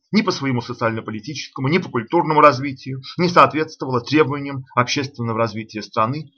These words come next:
в своей массе оставалось патриархальной, социальной общностью средневековой эпохи, имевшей смутное представление даже о своих собственных сословных интересах. Отставала Россия и в области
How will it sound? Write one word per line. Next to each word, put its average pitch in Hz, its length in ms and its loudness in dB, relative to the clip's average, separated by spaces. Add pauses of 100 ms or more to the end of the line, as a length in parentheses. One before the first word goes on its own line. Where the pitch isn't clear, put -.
(100)
в - 80 -10
своей 156 220 8
массе 180 280 4
оставалось 104 480 -2
патриархальной, 151 800 0 (140)
социальной 160 580 6
общностью 160 580 -2
средневековой 123 680 -2 (100)
эпохи, - 460 -12 (120)
имевшей 147 480 2
смутное 135 460 -4
представление 139 840 0 (160)
даже 143 280 8
о - 20 4
своих 127 320 2
собственных - 680 -4
сословных 113 680 -2
интересах. - 560 -10 (680)
Отставала 190 500 4
Россия 117 460 0
и 143 160 -4
в 120 80 2
области 95 500 -4